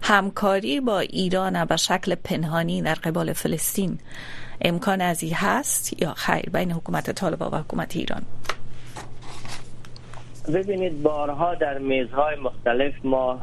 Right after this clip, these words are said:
Speaker 2: از هم لابه‌های طالبان، هم از شخصیت‌های کلان اینا شنیدیم که
Speaker 1: بله.
Speaker 2: هیچ وقت در افغانستان جای آمریکایی ها را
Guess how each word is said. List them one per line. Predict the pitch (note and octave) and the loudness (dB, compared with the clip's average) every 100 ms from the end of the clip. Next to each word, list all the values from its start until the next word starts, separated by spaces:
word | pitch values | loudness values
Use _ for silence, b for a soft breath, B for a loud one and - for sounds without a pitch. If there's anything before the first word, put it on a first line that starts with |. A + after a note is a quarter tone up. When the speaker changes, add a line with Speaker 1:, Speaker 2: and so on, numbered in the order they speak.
| - - | -4 2
Speaker 2:
از | A#2 G#2+ G#2 F#2+ G2+ G2 F#2 - - - - | 4 4 2 2 4 4 2 -2 -2 -2 0
هم | A#2 B2+ | 0 2
لابه‌های | B2+ A#2+ A#2 A2 G#2 A#2 A2 | 2 2 2 0 2 2 2
طالبان، | - A2 G#2+ G#2 G#2+ G#2 G#2 | 2 2 4 2 4 2 0
هم | G#2 G#2+ G#2 | 2 2 2
از | G2+ F#2+ | 0 2
شخصیت‌های | G2+ F#2 - G2 - A2 G#2 G2+ | 2 0 2 2 4 4 2 2
کلان | - F#2+ G#2 A2+ | 2 4 4 4
اینا | G#2+ F#2+ F#2+ G2 | 2 4 2 0
شنیدیم | - F#2 F#2 F2 G#2+ G2+ E2+ - | 0 0 2 2 2 0 -4 2
که | A2 A2 G2 - - - - | 2 4 2 -2 -6 -8 -4
Speaker 1:
بله. | F#2+ E2+ F#2+ | -2 -2 0
Speaker 2:
هیچ | E3 F3 - | 0 0 0
وقت | A#2 - | 0 0
در | A2+ G#2 | 2 2
افغانستان | G#2 - G#2 G2+ G2+ - A#2+ A#2+ A#2+ | 0 2 2 2 2 2 2 2 0
جای | A2 B2+ B2+ | 0 0 2
آمریکایی | A2 G2 F#2+ F#2 G#2 F#2+ F#2 | 0 0 0 0 2 2 2
ها | F#2+ A#2 C3 | 2 2 4
را | B2 F#2+ | 2 0